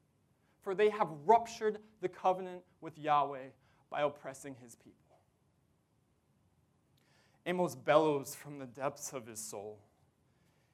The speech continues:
It will be as if someone has fled from the mouth of a hungry lion, only to be met by the fierce claw of a raging bear at the moment of their escape.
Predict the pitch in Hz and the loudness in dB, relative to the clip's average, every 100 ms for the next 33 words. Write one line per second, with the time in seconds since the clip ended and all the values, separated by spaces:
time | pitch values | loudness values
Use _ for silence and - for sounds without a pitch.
0 | _ _ - 185 240 165 269 294 302 240 | _ _ -2 0 -2 0 0 2 4 2
1 | 240 185 294 277 277 254 247 - 262 269 | 2 2 4 6 2 2 -4 -2 2 4
2 | 277 269 262 247 233 240 277 302 294 - | 4 2 0 0 0 0 4 6 6 4
3 | 208 226 269 294 302 277 285 247 208 202 | 0 0 0 0 0 0 2 4 2 0
4 | 180 - - 302 370 370 349 330 311 - | -4 -8 4 6 6 4 4 4 4 0
5 | 262 262 277 285 - 294 247 - 302 285 | -2 0 0 0 4 4 4 -2 0 -2
6 | - - 277 285 269 269 233 254 269 269 | 0 8 10 12 8 6 2 6 4 4
7 | 269 233 190 240 240 247 196 240 220 233 | 0 0 2 2 2 2 2 2 4 2
8 | 254 262 262 175 214 202 190 180 - - | 2 0 -2 2 4 4 2 -4 -4 2
9 | 190 190 - | 2 0 -6